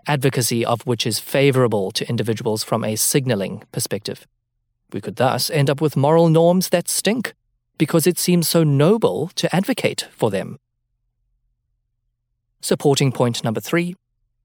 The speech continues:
the larger the gap that develops between the norms we have and the fact of our being heavily shaped by hedonic reinforcement,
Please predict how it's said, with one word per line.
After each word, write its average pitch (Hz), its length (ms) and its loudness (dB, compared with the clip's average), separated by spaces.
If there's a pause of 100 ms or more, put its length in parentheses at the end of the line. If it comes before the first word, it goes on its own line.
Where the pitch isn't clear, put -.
(520)
the 196 80 0
larger 196 400 4
the 202 140 2
gap 156 280 0
that 139 140 2
develops 127 460 0
between 139 340 0
the 127 80 2
norms 123 340 2
we 123 120 -2
have 127 560 -2 (160)
and 143 120 2
the 147 60 2
fact - 400 -4
of 135 100 -2
our 123 180 0
being 117 240 -2
heavily 131 440 0
shaped - 580 0
by 113 120 2
hedonic 113 480 0
reinforcement, 127 840 -2